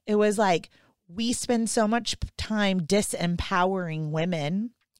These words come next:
that are pregnant, but like you said, you,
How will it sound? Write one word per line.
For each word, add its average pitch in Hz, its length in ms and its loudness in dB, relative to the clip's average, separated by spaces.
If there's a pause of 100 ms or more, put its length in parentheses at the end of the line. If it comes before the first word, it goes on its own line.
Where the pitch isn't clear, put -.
(160)
that 170 200 2
are 143 120 2
pregnant, 185 640 0 (400)
but 208 140 2
like 208 200 2
you 226 80 -4
said, 220 320 0
you, 190 160 -4